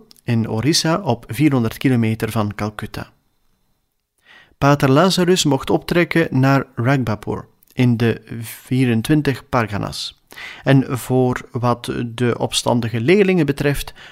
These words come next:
vroeg Périer aan de Loreto-zusters dat moeder Teresa zou teruggeroepen worden, daar de school zich in een crisis bevond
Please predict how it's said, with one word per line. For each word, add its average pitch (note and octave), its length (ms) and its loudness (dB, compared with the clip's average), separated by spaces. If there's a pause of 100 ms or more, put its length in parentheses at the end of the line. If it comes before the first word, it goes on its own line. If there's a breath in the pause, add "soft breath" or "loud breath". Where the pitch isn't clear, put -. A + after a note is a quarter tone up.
(140 loud breath)
vroeg D#3 380 2
Périer B2+ 540 0
aan A#2 140 0
de G#2 100 -2
Loreto-zusters A#2+ 1000 0 (300 loud breath)
dat - 280 0
moeder D3 400 2
Teresa C#3+ 640 -2
zou G2+ 320 -4
teruggeroepen F3 640 -2
worden, C#3+ 420 0 (300 loud breath)
daar G#2 260 -2
de A2 100 -14
school C#3 400 -2
zich B2 260 -4
in C3 140 0
een D3 180 0
crisis G#2+ 640 -6
bevond G#2+ 520 -8